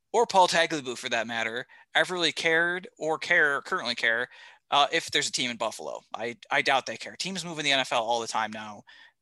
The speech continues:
Oakland lost their team. Saint Louis lost their team. San Diego just lost their team.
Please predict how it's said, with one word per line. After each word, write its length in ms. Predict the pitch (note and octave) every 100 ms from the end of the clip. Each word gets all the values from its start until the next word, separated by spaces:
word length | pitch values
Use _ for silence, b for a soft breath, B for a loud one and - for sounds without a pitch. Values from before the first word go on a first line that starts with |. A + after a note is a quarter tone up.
| -
Oakland 320 | C#3+ D3+ C#3
lost 300 | C3 B2+ -
their 120 | B2
team. 240 | - A#2+ A#2+
Saint 240 | B2 G#2+
Louis 300 | C3 B2 -
lost 280 | B2 A2+ -
their 120 | A2+
team. 260 | - A#2 A2+
San 220 | A#2+ A2
Diego 300 | A2+ A2+ A2+
just 180 | A2 A#2+
lost 260 | A2+ -
their 100 | A2
team. 400 | A2 A2+ A2 A2